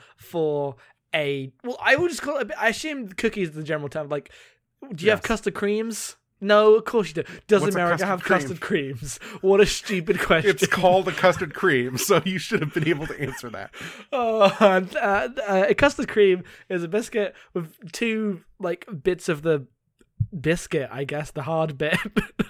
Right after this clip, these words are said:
Speaker 1: <laughs> with some cream in the
Speaker 2: Oh,
Speaker 1: middle.
Speaker 2: we have, we have stuff totally like this. Yeah, no, this would just be called a cookie.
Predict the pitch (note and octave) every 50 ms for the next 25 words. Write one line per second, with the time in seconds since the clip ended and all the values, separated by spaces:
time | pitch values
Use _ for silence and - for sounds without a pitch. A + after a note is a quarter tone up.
0 | - - - - G#3+ - - F#3+ - - - - - G3+ F#3+ G3 - A3+ G3+ -
1 | - D4+ F#4 D#4+ E4+ C#4 E3+ C3 D3 C#3 C3+ C3 B2 B2 G#3 D4 E4+ E4 C#4+ A#3+
2 | D4+ D#4 D4+ - - C4+ A#3+ - - B3+ C4+ B3+ A3+ E3+ C#3+ B2+ - - B2 A2
3 | G#2 - - - - - A#3 A3 G3+ F#3 F#3+ F#3 D#3+ C3+ A#2+ - G#3 G#3 - A#3
4 | E3+ F3+ D3 - D#3 C3+ - - D3 B2+ G#2 - - G2+ - - F2+ -